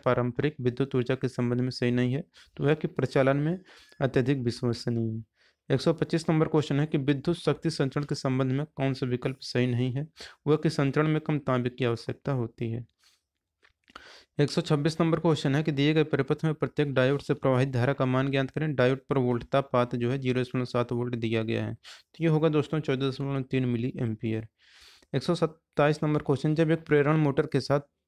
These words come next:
तुलना की जाती है तो एक तुल्यकाली मोटर जो होता है दोस्तों वो है कि सभी शक्ति गुणक पर काम कर, करता है, चाहे पश्चगामी हो या अग्रगामी, की दक्षता बहुत अच्छी होती है और महंगी हो। तो यहाँ पर पहला ऑप्शन करेक्ट हो जाएगा, यहाँ पर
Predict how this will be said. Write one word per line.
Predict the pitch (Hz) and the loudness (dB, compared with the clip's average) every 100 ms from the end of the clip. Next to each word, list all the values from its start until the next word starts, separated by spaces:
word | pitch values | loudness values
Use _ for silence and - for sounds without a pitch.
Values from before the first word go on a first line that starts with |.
| - - _ _ | -20 -20 _ _
तुलना | 143 147 165 | 2 4 4
की | 170 151 | 4 4
जाती | 135 135 | 4 4
है | 143 | 0
तो | 147 | 2
एक | 143 - | 2 2
तुल्यकाली | 143 135 135 127 143 | 2 2 4 2 2
मोटर | 131 127 127 | 0 -2 -4
जो | 123 | 0
होता | 120 120 117 | 0 0 -2
है | |
दोस्तों | 117 - 151 185 - - - | -2 -2 -4 -4 -12 -20 -2
वो | 147 | 2
है | 156 | 4
कि | 160 160 | 2 0
सभी | 135 131 | 0 0
शक्ति | 147 131 - | -2 -4 -2
गुणक | 135 131 143 _ _ _ _ _ _ _ _ _ _ _ _ _ | 0 0 -2 _ _ _ _ _ _ _ _ _ _ _ _ _
पर | 147 139 | 0 2
काम | 151 147 | 2 2
कर, | 147 147 139 143 143 - | 2 0 0 -4 -8 -6
करता | - 139 - | -2 0 2
है, | 147 | 0
चाहे | 156 139 135 | 2 0 0
पश्चगामी | 135 - 123 123 139 | 0 -2 0 2 2
हो | 135 | 0
या | 156 151 | 0 -2
अग्रगामी, | 131 123 123 127 139 175 - | 0 -2 0 -2 -2 -4 -6
की | - | -2
दक्षता | 143 139 - - 156 | 0 0 -2 0 0
बहुत | 147 143 143 | 2 0 2
अच्छी | 139 - 147 | 0 0 -4
होती | 139 151 | -2 -4
है | |
और | 147 123 | 0 0
महंगी | 120 113 135 | 2 0 0
हो। | 135 139 | 0 -2
तो | 160 _ _ _ _ - 131 | -4 _ _ _ _ -6 0
यहाँ | 131 | 0
पर | 143 147 | 0 -2
पहला | 135 123 135 | 0 2 2
ऑप्शन | 127 143 | 2 -2
करेक्ट | 135 131 - | -4 -4 -4
हो | 117 | -2
जाएगा, | 117 135 | 0 0
यहाँ | 143 117 | -2 -2
पर | 113 151 | -2 -6